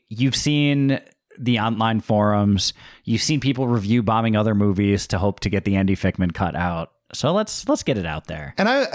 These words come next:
Speaker 2: I, for one, really wanna see what this looked like in its original four three aspect ratio.
Speaker 1: Yeah, I think that would have made a lot of difference. Um, I think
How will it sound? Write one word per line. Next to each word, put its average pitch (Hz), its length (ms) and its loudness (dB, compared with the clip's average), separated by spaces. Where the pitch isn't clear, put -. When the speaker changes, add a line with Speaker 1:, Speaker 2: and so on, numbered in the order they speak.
Speaker 2:
I, 226 200 0
for 247 160 0
one, 190 200 2
really 147 220 2
wanna 135 180 2
see 135 140 0
what 131 120 0
this 131 180 -2
looked 127 180 0
like 117 220 0
in 110 100 4
its 113 180 0
original 107 400 2
four 101 300 -2
three 98 360 -2
aspect 85 500 -6
ratio. 78 540 -8
Speaker 1:
Yeah, 165 280 0
I 139 60 -6
think 247 180 -2
that 294 100 0
would 277 120 0
have 220 60 -2
made 190 120 0
a 185 60 2
lot 113 280 0
of 107 120 -2
difference. 92 800 -6
Um, 95 640 -2
I 120 80 -4
think 131 380 -4